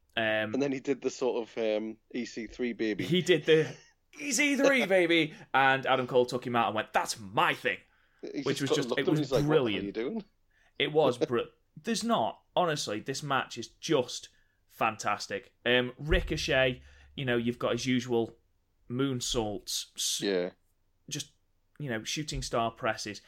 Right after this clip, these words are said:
Speaker 1: He literally did fly around that ring. And at
Speaker 2: It was
Speaker 1: one
Speaker 2: brilliant.
Speaker 1: point, there was a lovely part where, um, Lars Sullivan was in one corner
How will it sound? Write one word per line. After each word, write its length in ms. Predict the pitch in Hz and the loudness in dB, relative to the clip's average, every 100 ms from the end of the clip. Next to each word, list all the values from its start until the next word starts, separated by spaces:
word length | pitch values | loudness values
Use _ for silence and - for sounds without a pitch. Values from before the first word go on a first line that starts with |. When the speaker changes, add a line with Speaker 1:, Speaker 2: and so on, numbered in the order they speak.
| - _ | -20 _
Speaker 1:
He 200 | 180 185 | -2 0
literally 500 | 180 185 - 156 139 | 2 0 -2 -4 0
did 280 | 135 123 | 4 4
fly 460 | - - 131 123 117 | 2 -4 2 4 4
around 280 | 104 104 101 | 0 -2 -4
that 140 | 98 107 | -4 -2
ring. 260 | 101 92 - - - | -2 -4 -14 -20 -4
And 120 | 156 | 0
at 40 | 156 | 0
Speaker 2:
It 40 | |
was 100 | 117 | 2
Speaker 1:
one 180 | 202 196 | 2 2
Speaker 2:
brilliant. 120 | 156 | 0
Speaker 1:
point, 340 | 117 110 110 - | -2 -2 -4 -6
there 100 | 127 | -2
was 100 | 131 | -2
a 40 | |
lovely 420 | 131 165 156 147 | 0 0 -2 -2
part 420 | 131 - 156 110 - | -6 -2 -2 -2 0
where, 360 | 110 110 110 _ _ _ _ - | 0 0 -2 _ _ _ _ 0
um, 340 | 117 117 123 | 0 0 -4
Lars 260 | - 156 165 | 2 4 4
Sullivan 320 | 175 165 160 | 2 0 -2
was 120 | 147 | -2
in 140 | 143 147 | -2 0
one 200 | 156 123 | 0 0
corner 440 | - 104 98 98 | -2 -2 -2 -6